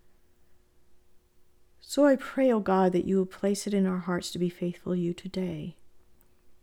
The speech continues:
and every today from this time forward. Lord,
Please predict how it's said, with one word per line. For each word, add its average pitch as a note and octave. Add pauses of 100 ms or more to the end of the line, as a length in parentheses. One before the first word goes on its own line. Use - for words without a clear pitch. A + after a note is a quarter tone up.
(400)
and F#3+ (120)
every A#3 (180)
today F3 (500)
from F3+ (500)
this G3
time F#3+
forward. E3 (1800)
Lord, A3